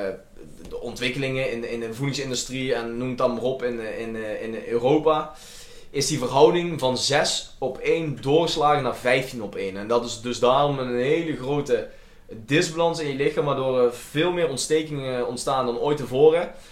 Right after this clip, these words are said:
En heel veel, eh, welvaartsziektes zijn ook terug te koppelen aan deze verhouding. Onderzoeken laten gewoon zien inderdaad dat door de, eh, voeding van tegenwoordig, waardoor die verhouding zo in disbalans komt,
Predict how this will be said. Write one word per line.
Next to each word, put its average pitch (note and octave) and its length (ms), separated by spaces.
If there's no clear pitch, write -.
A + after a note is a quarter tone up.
En A2+ 140
heel D3 320
veel, C3+ 440
eh, A2+ 540
welvaartsziektes E3+ 880
zijn D3 180
ook B2 160
terug D#3 280
te E3+ 120
koppelen D#3+ 360
aan C3 140
deze C3 220
verhouding. A2+ 440
Onderzoeken D3 640
laten C#3 260
gewoon B2+ 200
zien C#3 180
inderdaad C#3 420
dat A#2+ 300
door A2 400
de, A2 60
eh, G2+ 80
voeding D#3 340
van B2+ 120
tegenwoordig, C3+ 640
waardoor A#2+ 280
die A2+ 80
verhouding B2 460
zo C#3+ 240
in C3+ 160
disbalans D3+ 500
komt, D3+ 300